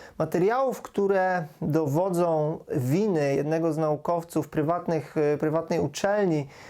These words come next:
który to wystawiał po prostu lewe, lewe dyplomy, lewe magisterki, bez podjęcia właściwej nauki, bez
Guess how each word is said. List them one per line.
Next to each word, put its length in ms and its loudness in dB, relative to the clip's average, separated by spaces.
który 200 0
to 120 0
wystawiał 480 0
po 100 -2
prostu 340 -2
lewe, 460 2
lewe 480 2
dyplomy, 760 2
lewe 240 2
magisterki, 1040 0
bez 300 0
podjęcia 840 0
właściwej 600 0
nauki, 540 0
bez 380 0